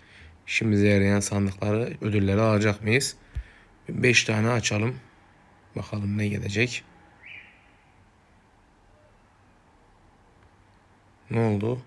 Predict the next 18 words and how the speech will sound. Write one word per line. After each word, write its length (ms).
Durdu, 360
bir 80
daha 140
basalım. 400
Heh. 140
Parçacık 540
aldık 340
bir 60
tane. 1120
İyi, 360
bir 160
tane 640
kırmızı 400
yakaladık. 580
Kısa 220
kılıç. 480
Devam 260
edelim. 400